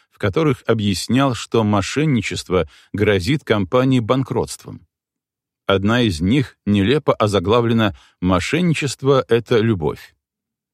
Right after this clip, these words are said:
но получал в ответ лишь резкие отписки. Когда Левчин разработал первый механизм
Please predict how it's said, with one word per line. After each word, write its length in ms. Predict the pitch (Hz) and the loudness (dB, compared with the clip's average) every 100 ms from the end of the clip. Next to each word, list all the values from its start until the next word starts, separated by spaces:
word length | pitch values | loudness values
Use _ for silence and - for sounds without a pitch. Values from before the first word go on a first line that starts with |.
| _ | _
но 220 | 104 208 247 | -2 -2 -2
получал 480 | - 113 95 - 190 | 0 0 0 0 0
в 20 | 127 | 0
ответ 460 | 113 - 170 - - | -2 -2 -2 -4 -4
лишь 340 | 104 143 - | -2 0 -2
резкие 600 | - 98 113 110 - 113 101 | -2 0 0 -2 -6 -4 -2
отписки. 600 | 95 - - - - - _ _ _ _ _ _ _ _ _ - | -4 -6 -14 -14 -16 -20 _ _ _ _ _ _ _ _ _ -2
Когда 580 | 101 98 90 160 165 | 0 2 2 0 2
Левчин 540 | 127 170 151 - 139 131 | 2 0 -2 -2 0 2
разработал 720 | 117 110 98 104 143 135 113 | 2 2 2 2 0 0 -2
первый 400 | - 120 123 107 | 0 0 2 2
механизм 720 | 98 87 87 90 117 107 104 | 2 0 0 0 0 0 -2